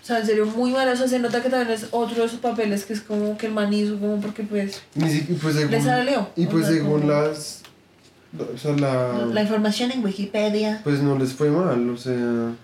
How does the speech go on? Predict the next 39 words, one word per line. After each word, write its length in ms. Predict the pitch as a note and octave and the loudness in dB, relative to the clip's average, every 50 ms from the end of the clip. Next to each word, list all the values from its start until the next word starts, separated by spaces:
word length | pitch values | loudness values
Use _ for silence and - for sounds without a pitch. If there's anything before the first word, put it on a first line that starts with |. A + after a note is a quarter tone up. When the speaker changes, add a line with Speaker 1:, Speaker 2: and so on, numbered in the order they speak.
| - - | -12 -6
Speaker 1:
Como 140 | - G#3+ G#3 | -4 -4 -2
que 120 | A3 A3+ G#3 | -2 -2 0
ganó 240 | G#3 G#3 G3+ G3+ G3+ | 0 0 0 0 0
el 40 | G3 | 0
resto 200 | G3+ G3+ G3 G#3+ | 0 -2 -2 -2
de 100 | G#3+ G#3+ | -2 -2
premios 560 | G#3+ - G#3+ G#3 G#3 G3+ G3+ G3 G3 G3+ G3+ G#3+ | -2 -2 0 0 0 0 0 -2 -2 -2 -4 -2
y 40 | |
Speaker 2:
ganó 240 | G#3+ C3+ C#3+ C#3+ C#3+ C#3+ | -2 0 2 2 2 2
Speaker 1:
todo. 80 | C#3+ C#3+ | 2 0
Speaker 2:
un 80 | C#3+ - | 0 0
premio 520 | C#3+ D3 D3 C#3+ C#3+ C#3 C#3+ C#3+ C#3 C3+ | 2 2 2 2 2 2 2 2 0 0
como, 760 | - D3 D3 D3 D3 D3 D3 D3 D3 C#3+ C#3 C3+ B2+ A2 - - - - _ _ _ - | -2 -2 0 2 2 2 4 4 4 2 2 0 0 -2 -4 -8 -14 -20 _ _ _ -8
como 380 | - C3+ C3+ C3+ C3 C3 B2+ B2+ | -4 -2 0 0 2 2 2 2
de 180 | C3 C3 B2+ | 2 2 2
Speaker 1:
En 80 | - - | 2 2
un 60 | - | 2
festival. 540 | A#3+ - - - A3 G#3+ G3+ F#3+ G3+ B3 C#4+ - _ _ _ _ _ - _ - | 2 2 0 0 2 2 0 0 -2 -4 -8 -14 _ _ _ _ _ -18 _ -4
Speaker 2:
como 120 | C#3 C#3 | -2 0
un 80 | C3+ C3 | 0 0
festival 580 | C#3 C3+ C3 C3+ - D#3 D3+ C#3+ C#3+ C3 B2+ C3 | 0 -2 -2 -4 -4 -2 0 2 2 2 2 0
así 160 | B2+ B2+ C#3 | 0 -2 -2
independiente, 840 | C3+ C3+ C3+ C3 - D3 C#3+ C#3 B2+ B2 B2+ C3 C#3 C#3 C#3 - A#2+ | -4 -4 -4 -2 -2 -2 -2 0 0 0 0 0 0 -2 -4 -4 -2
la 80 | A#2+ A#2 | -2 0
vaina. 300 | A#2 A#2 A#2+ A#2 A#2 A#2 - _ _ _ - - - - - - | 0 0 -2 -2 -4 -6 -10 _ _ _ -20 -20 -20 -20 -20 -6
Speaker 1:
Sí, 140 | - F4 E4+ | -4 -2 0
pues, 260 | C#4+ C#4 C4 - - | 0 -2 -2 -2 -2
la 100 | B3+ B3 | -2 0
película 380 | B3+ C4+ C#4 C4+ C4+ C#4 C#4+ C#4+ | 0 0 0 0 0 0 0 -2
se 140 | C#4+ C#4+ | -2 -2
siente 400 | C4+ C#4 B3+ A3+ A3 G#3+ - - - - - | -2 -2 -2 -2 -2 -6 -8 -10 -14 -14 -8
re 420 | G#3+ A3+ A3+ B3 B3 B3+ B3+ C4 - | -4 -2 0 0 0 -2 -4 -6 -8
Speaker 2:
Ah, 220 | B2 A#2+ A#2+ B2 - - | -4 -2 0 0 0 0
creo 140 | A3+ - C#3+ | 0 0 0
Speaker 1:
película 240 | C#3+ C#3+ G#3+ G#3+ - | 2 0 0 0 0
Speaker 2:
que 60 | C#3+ | 0
Speaker 1:
independiente. 680 | C#3+ - G#3+ G#3+ A3+ A3 G#3+ G#3 G3 F3 C#3 - - - _ _ _ _ _ - - - - - - - _ _ _ _ _ _ _ _ _ _ _ _ _ _ _ _ _ _ _ _ _ _ _ _ _ _ _ _ _ _ - | 0 0 0 -2 -4 -2 -2 -2 -4 -4 -6 -12 -16 -20 _ _ _ _ _ -20 -20 -20 -20 -20 -20 -20 _ _ _ _ _ _ _ _ _ _ _ _ _ _ _ _ _ _ _ _ _ _ _ _ _ _ _ _ _ _ -12
¿Qué 100 | G#3 F3 | -12 -12
dice? 240 | D#3+ D#3+ - - | -10 -12 -14 -16